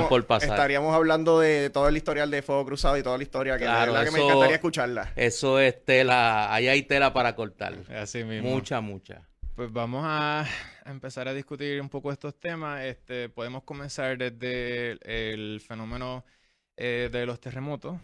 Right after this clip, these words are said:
Speaker 3: que ocurrieron en el sur de Puerto Rico. Todavía está, eh, temblando un poco, pero, eh, ahí pudimos ver si alguien tenía alguna duda de que el gobierno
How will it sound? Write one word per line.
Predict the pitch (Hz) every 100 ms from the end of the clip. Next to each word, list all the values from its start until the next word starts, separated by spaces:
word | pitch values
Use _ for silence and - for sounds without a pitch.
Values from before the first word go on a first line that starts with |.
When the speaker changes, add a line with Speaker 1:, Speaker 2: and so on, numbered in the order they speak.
| -
Speaker 3:
que | -
ocurrieron | 110 113 104 113 117
en | 117
el | 117 113 113
sur | 117 120
de | 117
Puerto | 120 113 131
Rico. | 180 131
Todavía | 110 104 135
está, | 170 - 160 165 147 104
eh, | 131 131 127 131 - _
temblando | 127 127 135 135
un |
poco, | 135 196 196 180
pero, | 131 120 113 110 104 95 - -
eh, | 117 107 104 101 -
ahí | 113 120
pudimos | 127 151 151 151
ver | 139 147 151 147 _ _ _ _ -
si | -
alguien | 123 147 151
tenía | 156 156
alguna | 143 151 143
duda | 151 151 151 - -
de | - 120
que | 120
el | 120
gobierno | 113 117 120 135 139 139